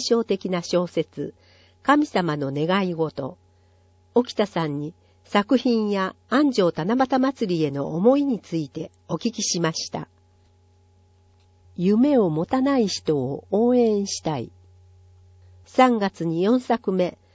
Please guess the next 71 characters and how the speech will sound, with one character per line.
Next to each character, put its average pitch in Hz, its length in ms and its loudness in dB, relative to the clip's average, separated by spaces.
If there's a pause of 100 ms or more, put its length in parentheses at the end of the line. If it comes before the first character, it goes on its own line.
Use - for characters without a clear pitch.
(120)
神 311 220 2
様 180 320 0
の 143 120 -2
願 196 320 2
い 262 60 0
事 240 320 0
を 180 60 0
発 170 260 -8
刊 196 240 0
し - 140 -6
ま 151 120 -4
し - 140 -10
た。 160 220 -10 (680)
夢 214 360 4
を 214 120 4
持 175 140 0
た 254 160 2
な 262 140 2
い 208 100 0
女 180 160 0
子 - 140 -4
高 294 200 0
生 160 280 2
の 139 120 -6
千 - 140 -8
世 170 200 2
が 151 200 -10 (440)
神 294 260 6
社 185 120 2
で 151 140 0
出 156 160 4
会 202 60 2
っ 208 40 -4 (140)
た 147 160 -4 (140)
神 311 240 2
様 180 260 0
と 160 140 -2
の 139 160 -4
出 151 180 2
会 220 200 2
い 180 40 0
を 135 140 -4
機 - 180 -6
に、 143 180 -8 (460)
人 - 260 4
々 214 240 -2
の 165 140 0
喜 220 400 4
び 202 160 -2
や 185 200 0
悲 214 200 2
し 269 160 -2
み 240 180 2
を 214 120 0
知 175 240 -6
り、 160 180 -6 (640)
自 180 160 -2
分 285 260 2
の 277 100 4
生 240 140 0
き - 80 -18
方 269 320 2
を 170 80 4
見 151 140 -4
つ - 120 -18
け 247 120 6
て 240 100 2
い 214 140 2
く 190 180 -2
お 175 80 2
話。 151 640 -6